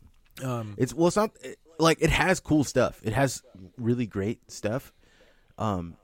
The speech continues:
Speaker 2: and, but, like, the guy, the guy when you walk in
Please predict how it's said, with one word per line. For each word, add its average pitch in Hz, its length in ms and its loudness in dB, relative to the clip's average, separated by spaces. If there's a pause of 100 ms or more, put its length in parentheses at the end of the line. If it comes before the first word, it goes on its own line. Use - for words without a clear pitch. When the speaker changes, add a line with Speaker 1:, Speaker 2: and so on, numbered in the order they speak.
(400)
Speaker 2:
and, 98 340 -4 (160)
but, - 180 -2
like, 110 240 -2
the 104 100 -2
guy, 135 680 -2 (760)
the 127 80 0
guy 107 360 0
when 127 140 0
you 104 100 -2
walk 104 280 -2
in 117 300 -6